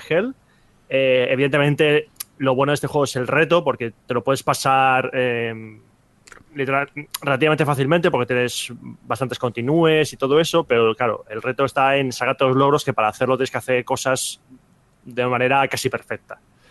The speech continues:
Y después de Sinemora, buscando un juego ba-, bastante dirigido, me vino a la mente un juego que yo jugué hace bastantes años, que era The Longest Journey, que es una, era, es una aventura gráfica.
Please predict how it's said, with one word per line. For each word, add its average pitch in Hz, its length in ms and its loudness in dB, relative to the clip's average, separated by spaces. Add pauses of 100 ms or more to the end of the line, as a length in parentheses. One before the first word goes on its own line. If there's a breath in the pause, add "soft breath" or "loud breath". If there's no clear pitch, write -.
(880 loud breath)
Y 156 100 0
después 170 320 2
de 247 60 4
Sinemora, 202 640 2 (680)
buscando 147 440 -4
un 165 60 -8
juego 170 280 4
ba-, 151 140 0
bastante 143 600 -6
dirigido, 131 680 -8 (800 soft breath)
me 131 180 -4
vino 143 160 2
a 170 40 4
la 170 80 4
mente 156 240 0
un 147 80 2
juego 143 220 0
que 127 100 -4
yo 123 100 -2
jugué 143 220 0
hace 139 120 -2
bastantes 123 520 -2
años, 127 340 -4
que 120 140 -4
era 123 180 0
The 120 80 -2
Longest 123 340 -2
Journey, 135 300 0
que 127 100 -8
es 117 60 -6
una, 117 220 -2
era, 117 680 0
es 135 120 -4
una 147 80 4
aventura 127 260 2
gráfica. 107 380 -6